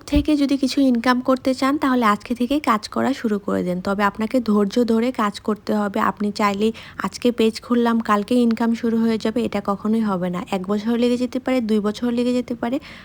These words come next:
আবার ছয় মাসের মধ্যেও দেখবেন Facebook-এর মনিটাইজেশন চালু হয়ে যেতে পারে। তাই কোনো কিছুর আশা না করে কাজ করে যেতে থাকুন। প্রতিদিন নিয়ম করে ভিডিও ছাড়ুন, আর প্রতিদিন তিনটা করে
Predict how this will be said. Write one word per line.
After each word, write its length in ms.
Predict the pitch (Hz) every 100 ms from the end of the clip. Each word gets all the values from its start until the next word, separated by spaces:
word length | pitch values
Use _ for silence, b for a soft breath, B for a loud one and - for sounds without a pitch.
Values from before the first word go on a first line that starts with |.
| B
আবার 200 | 247 262
ছয় 240 | - 247
মাসের 300 | 226 226 254
মধ্যেও 360 | 247 233 214 254
দেখবেন 360 | 247 208 220 214
Facebook-এর 460 | 220 214 208 202 247
মনিটাইজেশন 600 | 220 214 202 196 226 226
চালু 260 | 214 185 185
হয়ে 160 | 185
যেতে 240 | 185 180 185
পারে। 280 | 180 180 185 B B -
তাই 140 | 202
কোনো 200 | 208 208
কিছুর 220 | 214 254 -
আশা 320 | 196 196 254
না 160 | 247 214
করে 260 | - 233
কাজ 300 | 359 233 214
করে 200 | - 208
যেতে 200 | 196 196
থাকুন। 460 | 190 175 - 170 180
প্রতিদিন 560 | 269 262 277 254 294 302
নিয়ম 280 | 262 240 240
করে 320 | 247 254 269
ভিডিও 380 | 220 214 220 240
ছাড়ুন, 420 | - 240 240 294 415 - -
আর 140 | 208
প্রতিদিন 500 | 208 220 220 214 254
তিনটা 340 | 262 226 214 214
করে 380 | 214 208 262